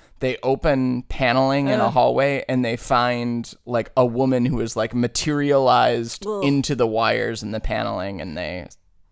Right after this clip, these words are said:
Speaker 2: How
Speaker 1: get
Speaker 2: could
Speaker 1: her
Speaker 2: I
Speaker 1: out and all
Speaker 2: forget?
Speaker 1: that stuff.
Speaker 2: I looked at it through my fingers.
Speaker 1: <laughs>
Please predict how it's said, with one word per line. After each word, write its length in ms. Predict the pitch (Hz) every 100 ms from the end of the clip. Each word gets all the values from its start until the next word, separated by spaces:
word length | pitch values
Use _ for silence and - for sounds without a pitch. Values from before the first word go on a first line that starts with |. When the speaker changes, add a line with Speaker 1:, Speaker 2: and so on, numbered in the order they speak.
| _ -
Speaker 2:
How 80 | -
Speaker 1:
get 120 | 127
Speaker 2:
could 80 | 101
Speaker 1:
her 40 |
Speaker 2:
I 40 | 101
Speaker 1:
out 200 | 104 87
and 100 | -
all 140 | 95
Speaker 2:
forget? 60 | 208
Speaker 1:
that 200 | 95 -
stuff. 380 | - - - - -
Speaker 2:
I 60 | 185
looked 220 | 202 202
at 100 | 196
it 120 | 185
through 100 | 180
my 140 | 175 -
fingers. 440 | - 180 - -
Speaker 1:
<laughs> 760 | - 453 392 466 453 - -